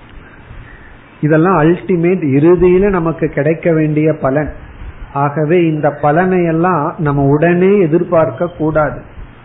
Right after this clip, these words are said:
உபனிஷத் வந்து வைராகியம் வரணுங்கிறதுக்காக அந்த இடத்துல எல்லாம் பகவானே சொல்லியிருக்கார். அதாவது தோஷ தர்ஷனம், விஷயேஷு தோஷ தர்ஷனம்னு சொல்லியிருக்கார். அப்பொழுது வந்து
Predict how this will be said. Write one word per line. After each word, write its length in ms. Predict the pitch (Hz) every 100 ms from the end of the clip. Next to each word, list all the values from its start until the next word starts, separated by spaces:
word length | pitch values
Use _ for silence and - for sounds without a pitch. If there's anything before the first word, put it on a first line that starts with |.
| -
உபனிஷத் 640 | 143 135 175 175 160 165 160
வந்து 340 | 151 151 185
வைராகியம் 760 | 139 147 175 190 185 165 180 160
வரணுங்கிறதுக்காக 1040 | 156 160 165 165 156 156 151 156 143 139 180
அந்த 260 | 139 165 170
இடத்துல 520 | 147 147 151 151 143
எல்லாம் 360 | 135 143 196 - - - - - - 135
பகவானே 500 | 139 160 170 170 196
சொல்லியிருக்கார். 600 | 175 160 165 147 160 143 - - - - -
அதாவது 540 | 160 156 160 160 151
தோஷ 340 | 165 180 175
தர்ஷனம், 840 | 151 143 143 143 - 151 135 143 131 107 - - - - - -
விஷயேஷு 680 | 131 139 165 165 165 160 180
தோஷ 380 | 160 143 160 170 156
தர்ஷனம்னு 640 | 139 135 - 165 151 156
சொல்லியிருக்கார். 520 | - 143 147 - 139 120 -
அப்பொழுது 520 | 139 - 185 175 170
வந்து 400 | 165 156 170 147